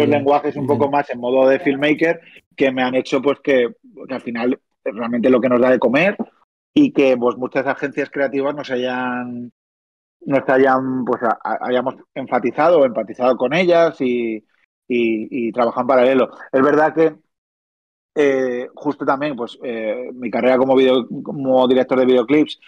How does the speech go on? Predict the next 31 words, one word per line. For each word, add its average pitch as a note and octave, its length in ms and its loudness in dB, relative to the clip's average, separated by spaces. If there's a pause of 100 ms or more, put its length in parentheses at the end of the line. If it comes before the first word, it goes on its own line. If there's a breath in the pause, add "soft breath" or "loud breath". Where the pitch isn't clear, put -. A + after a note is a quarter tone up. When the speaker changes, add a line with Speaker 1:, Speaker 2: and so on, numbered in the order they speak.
(260 loud breath)
Speaker 2:
pues B2 160 -6
también A#2+ 260 -4
he A#2+ 100 0
trabajado B2 460 2
en A2+ 60 -2
documental, A2+ 540 0
he C3 40 4
estado A2+ 300 0
trabajando A#2 400 -4
en A#2 80 -6
un A#2 80 -2
largometraje A#2 560 -2
durante A#2+ 280 0
todo B2+ 160 2
este B2 200 -2
tiempo, D3+ 260 2
entonces B2+ 400 -4 (480)
había C#3 240 4
mucha D3 320 -2
gente D3+ 260 -2
de D3 120 2
muchos, D3 800 0
de, C3 180 -8 (220)
de, A#2 160 -12
de A2 360 -10
muchas A#2 360 -4
agencias D3 420 -2
o A2+ 40 2
de G#2+ 60 2
muchas A#2 300 -2
compañías C3+ 580 2